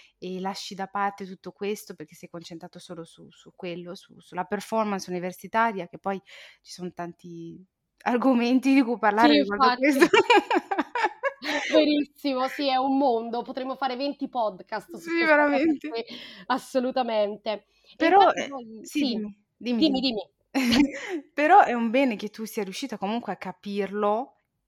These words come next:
Speaker 1: ehm, diciamo in anticipo, in anticipo sempre tra virgolette, perché in
Speaker 2: <laughs> Sì.
Speaker 1: anticipo a cosa, però sei riuscita a capirlo in tempo, diciamo, per poter reagire, no, e, e creare qualcosa in cui tu possa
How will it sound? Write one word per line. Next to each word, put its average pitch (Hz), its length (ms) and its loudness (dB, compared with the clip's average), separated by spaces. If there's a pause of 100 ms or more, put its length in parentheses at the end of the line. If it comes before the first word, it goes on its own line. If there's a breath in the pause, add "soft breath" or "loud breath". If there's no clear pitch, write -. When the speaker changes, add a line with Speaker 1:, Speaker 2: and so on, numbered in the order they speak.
Speaker 1:
ehm, 170 420 -10
diciamo 202 480 -6
in 202 180 -6
anticipo, 202 840 -8 (220)
in 180 140 -12
anticipo 180 540 -14
sempre 165 600 -14
tra 170 140 -12
virgolette, 170 560 -8
perché 147 640 -18
in - 160 -4
Speaker 2:
<laughs> - 0 -
Sì. 196 200 -6
Speaker 1:
anticipo 226 80 0
a 185 80 -4
cosa, 196 460 2
però 233 260 2 (320 loud breath)
sei 233 160 -4
riuscita 247 380 0
a 185 100 -2
capirlo 240 800 0 (160 loud breath)
in 277 200 4
tempo, 196 380 -2
diciamo, 185 640 -4 (300 soft breath)
per 240 140 -4
poter 302 320 -2
reagire, 190 640 -4
no, 185 240 -4
e, 170 480 -10
e 160 60 -20
creare 196 460 -4
qualcosa 202 500 -6
in 175 220 -8
cui 185 280 -14
tu - 120 -20
possa 165 760 -16